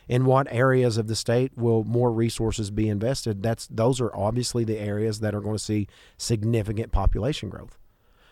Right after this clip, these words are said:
And what in Greater Stephenville, here where we are, where main campus is located, how do, what does that look like for us, right, over the next ten years? And so I think it's a,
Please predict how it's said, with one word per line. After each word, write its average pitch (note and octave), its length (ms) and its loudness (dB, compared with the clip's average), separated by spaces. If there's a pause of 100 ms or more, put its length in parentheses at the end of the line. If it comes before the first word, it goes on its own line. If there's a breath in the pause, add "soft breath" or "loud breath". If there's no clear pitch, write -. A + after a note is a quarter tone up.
(140 soft breath)
And A2+ 180 0
what B2+ 280 2
in A#2 140 -2
Greater A#2+ 380 2
Stephenville, G#2 720 -2 (160)
here C3+ 460 -2
where A2 140 0
we B2+ 180 2
are, G2+ 180 -2
where G#2 160 0
main A#2 260 0
campus F#2 400 -4
is F#2 120 -6
located, G2+ 440 -2 (720 soft breath)
how C3+ 220 2
do, C#3+ 160 2
what D#3 300 0
does C#3+ 180 0
that D3+ 180 2
look F#3 240 0
like E2 180 -8
for D#2 200 -8
us, - 300 -14
right, G#2+ 200 -2
over G2+ 200 0
the G#2+ 100 0
next G2+ 280 -6
ten F#2 280 -2
years? F2+ 440 -14
And G#2 120 -6
so A2 240 -2 (280 loud breath)
I E3+ 120 -2
think F#3 120 0
it's G2+ 140 -4
a, F2+ 80 -4